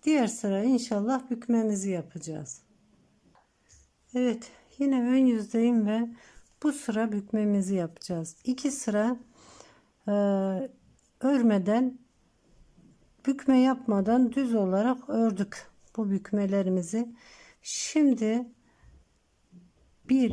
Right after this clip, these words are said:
iki, üç tane ilmeği bırakıp arkadan üç tane ilmeği alıyorum.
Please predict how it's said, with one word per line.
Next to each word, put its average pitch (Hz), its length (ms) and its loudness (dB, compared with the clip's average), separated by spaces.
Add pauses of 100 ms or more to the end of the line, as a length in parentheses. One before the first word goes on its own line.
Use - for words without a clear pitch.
(140)
iki, 247 300 0
üç 285 320 2
tane 214 380 2
ilmeği 220 500 2
bırakıp 226 680 -2
arkadan 220 540 0
üç 277 360 -4
tane 220 380 0
ilmeği 196 340 2
alıyorum. 160 520 -4